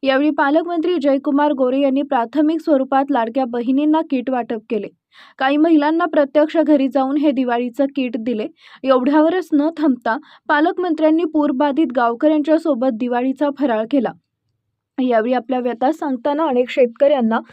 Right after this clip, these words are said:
अश्रू अनावर झाले होते. पालकमंत्री जयकुमार गोरे यांनी त्यांना धीर दिला आणि सरकार त्यांच्या पाठीशी खंबीरपणे उभे आहे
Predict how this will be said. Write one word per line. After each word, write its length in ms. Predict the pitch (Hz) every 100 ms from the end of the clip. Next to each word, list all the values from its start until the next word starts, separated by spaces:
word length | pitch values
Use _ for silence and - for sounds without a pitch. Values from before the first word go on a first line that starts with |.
| - -
अश्रू 320 | 269 - 359
अनावर 360 | 320 247 233 240
झाले 320 | 247 262 214
होते. 240 | 202 - - _ _ - -
पालकमंत्री 640 | 269 311 330 330 339 359
जयकुमार 600 | 285 262 247 311 330 320
गोरे 300 | 262 254 277
यांनी 240 | 262 240
त्यांना 320 | 240 247 262
धीर 300 | 262 254 277 285
दिला 300 | 247 214 202 -
आणि 160 | 262
सरकार 480 | 302 269 247 262 294
त्यांच्या 360 | 302 247 262 277
पाठीशी 500 | 269 226 247 240 311
खंबीरपणे 640 | - 285 233 240 233 247 262 -
उभे 280 | 247 220 320
आहे 320 | 294 226